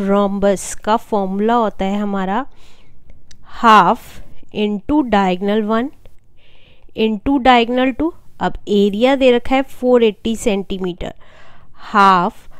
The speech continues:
डायगोनल, एक डायगोनल दे रखी है फ़ोर्टी एट की और दूसरी डायगोनल निकालनी है। तो देखिए, four eighty equals to two ones are two, two twos are four, two fours are eight,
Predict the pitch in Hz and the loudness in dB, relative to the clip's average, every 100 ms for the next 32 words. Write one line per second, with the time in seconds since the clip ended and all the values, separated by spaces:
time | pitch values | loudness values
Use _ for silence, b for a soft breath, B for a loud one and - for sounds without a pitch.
0 | b b 175 214 214 214 196 165 - 214 | b b 2 6 6 4 -2 -4 -2 -4
1 | 208 214 208 202 220 214 202 - 247 - | 0 2 2 0 -2 0 0 0 -4 -2
2 | 233 214 - 240 233 - 311 - b b | -2 -2 0 0 0 -2 -6 -6 b b
3 | b 196 185 214 196 - 247 202 185 185 | b -4 -2 -2 -2 -2 -2 0 -2 0
4 | 262 294 202 190 180 185 156 - 185 - | 0 0 0 0 -2 -2 -6 -8 -12 -6
5 | 196 180 - - - - 196 190 - 247 | -6 -6 -12 -20 -20 -10 -2 0 2 2
6 | 302 b b b b b - - 240 262 | 2 b b b b b -12 0 6 6
7 | 277 262 226 - 285 233 226 208 196 190 | 6 2 -2 -4 -2 -2 2 4 4 2
8 | - 180 165 - b b b b - - | -2 -4 -4 -10 b b b b -20 -20
9 | - b b b b b - 240 240 240 | -20 b b b b b -2 2 4 4
10 | 233 247 254 269 349 - 240 240 233 220 | 4 4 2 -2 -2 -4 -4 -2 -2 0
11 | 254 247 269 269 277 247 262 254 262 285 | 0 2 0 0 -4 0 2 2 2 2
12 | 330 | 0